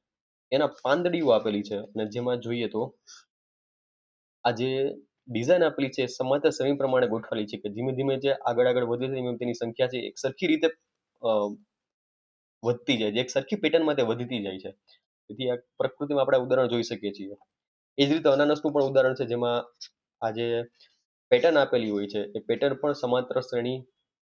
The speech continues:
સ્વરૂપમાં જ ગોઠવાયેલી હોય છે. એ રીતે આપણે બીજા ઘણા બધા એવા ઉદાહરણ જોઈએ કે જેમ કે સીડી છે,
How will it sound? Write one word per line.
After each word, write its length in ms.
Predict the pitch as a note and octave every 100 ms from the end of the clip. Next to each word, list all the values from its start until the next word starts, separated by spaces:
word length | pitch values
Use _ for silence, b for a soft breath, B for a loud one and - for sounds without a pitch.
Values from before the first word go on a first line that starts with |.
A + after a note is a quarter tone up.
| _ _ _ -
સ્વરૂપમાં 360 | A#2+ A#2+ C#3 C3
જ 40 |
ગોઠવાયેલી 520 | A2+ A#2+ A#2 G#2 G2+
હોય 160 | F#2+ G2
છે. 240 | G2 G2 _ _ _ _ -
એ 80 | C#3
રીતે 180 | C#3
આપણે 340 | C3+ - C3+ C3+ - _ _ -
બીજા 260 | A#2+ C#3
ઘણા 200 | B2 C3
બધા 220 | C3+ C3 C3
એવા 140 | B2+ B2 - -
ઉદાહરણ 220 | A#2+ A#2+
જોઈએ 160 | A#2 A2+
કે 60 |
જેમ 200 | A2 A#2+
કે 80 | A#2+
સીડી 320 | A#2 C#3+ D3
છે, 200 | C#3 G2+